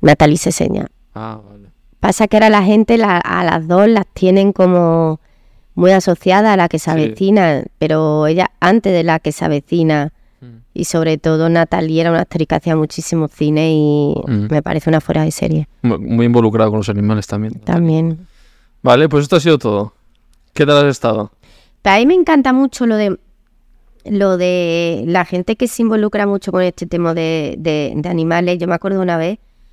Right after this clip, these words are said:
Speaker 1: un chat de grupo en la que se avecina de un perro abandonado y en el chat de grupo, tal. Entonces yo dije, "Bueno, pues me lo quedo yo, que tengo una casa en el campo".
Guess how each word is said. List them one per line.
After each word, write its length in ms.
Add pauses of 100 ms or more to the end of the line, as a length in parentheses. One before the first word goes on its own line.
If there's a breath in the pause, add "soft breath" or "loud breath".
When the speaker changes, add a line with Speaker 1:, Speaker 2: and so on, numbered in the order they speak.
(260)
Speaker 1:
un 140
chat 200
de 80
grupo 260
en 60
la 120
que 100
se 140
avecina 640
de 120
un 140
perro 400
abandonado 1160 (580)
y 600
en 80
el 100
chat 180
de 60
grupo, 440
tal. 200
Entonces 280
yo 80
dije, 260
"Bueno, 360
pues 380 (260)
me 100
lo 100
quedo 240
yo, 240
que 120
tengo 160
una 140
casa 240
en 60
el 100
campo". 460